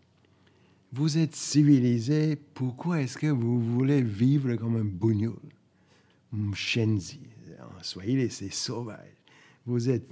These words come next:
vous êtes un blanc, vous êtes civilisé. Nom d'un chien, pourquoi est-ce que vous voulez vivre comme un, comme un sauvage ? Et moi, je dis, « Mais il faut savoir ce que vous voulez. » Nyerere a dit, «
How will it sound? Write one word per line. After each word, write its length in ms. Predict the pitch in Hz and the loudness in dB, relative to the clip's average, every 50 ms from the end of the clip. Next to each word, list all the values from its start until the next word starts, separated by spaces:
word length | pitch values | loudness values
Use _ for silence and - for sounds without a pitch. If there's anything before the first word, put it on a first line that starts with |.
| - - | -16 -14
vous 280 | 113 110 110 101 101 | -12 -10 -10 -8 -8
êtes 240 | 107 98 92 - - | -8 -8 -8 -10 -14
un 160 | 92 101 101 | -14 -12 -10
blanc, 600 | 98 95 87 95 113 123 139 151 156 156 156 147 135 | -10 -8 -4 -2 0 0 2 2 2 0 0 0 -2
vous 260 | 107 113 110 101 107 | -4 -4 -6 -4 -4
êtes 140 | 110 104 - | -6 -6 -6
civilisé. 720 | - - 120 120 113 117 92 104 107 104 135 151 156 143 - - - - - - - - - | -6 -6 -4 -2 -2 -2 -2 -4 -4 -2 -2 -2 -2 -2 -6 -10 -20 -20 -20 -20 -20 -14 -8
Nom 280 | 113 104 104 131 156 156 | -4 0 2 4 4 4
d'un 200 | 123 107 98 90 | 4 2 0 -4
chien, 340 | - - - 156 165 160 135 | -6 -4 -2 -2 -2 -2 -4
pourquoi 340 | - - 117 113 110 151 151 | -4 -4 -4 -2 -2 -2 -2
est-ce 140 | 135 - | -2 -2
que 60 | 131 123 | -2 -2
vous 200 | 107 110 113 110 | 0 2 0 0
voulez 380 | 104 107 107 113 131 139 123 | 0 0 2 2 2 2 2
vivre 480 | 110 98 98 104 117 131 123 107 113 110 | 0 0 -2 0 0 0 0 -2 -4 -8
comme 240 | 110 98 95 110 - | -10 -12 -14 -14 -14
un, 140 | - - - _ - - - - - _ - | -14 -18 -20 _ -20 -20 -20 -20 -20 _ -16
comme 200 | - 101 101 98 | -12 -10 -10 -10
un 60 | 98 | -10
sauvage ? 360 | 98 - 107 107 120 - - - - - - - - - | -10 -10 -12 -12 -12 -14 -16 -20 -20 -20 -20 -20 -20 -16
Et 40 | - | -12
moi, 140 | 85 95 104 | -10 -10 -10
je 120 | - 101 | -10 -10
dis, « 180 | 98 107 113 113 | -6 -4 -2 -2
Mais 180 | 110 113 123 120 | -2 -4 -6 -6
il 120 | 139 147 127 | -8 -8 -8
faut 200 | - - 117 104 | -4 -4 -4 -2
savoir 420 | - - 110 92 92 120 127 113 | -2 -4 -6 -4 -2 -2 -2 -2
ce 100 | - - | -2 -2
que 80 | - 127 | 0 2
vous 180 | 120 127 151 | 6 6 6
voulez. » 300 | 180 240 285 330 381 330 - - - - - - | 8 8 6 4 4 2 0 -4 -16 -20 -10 -2
Nyerere 560 | - 123 131 135 143 151 156 156 147 147 143 139 | 2 4 6 8 8 8 8 8 8 8 6 6
a 100 | 135 135 | 4 4
dit, « 420 | 117 147 165 156 139 135 123 - | 4 6 8 8 8 8 6 4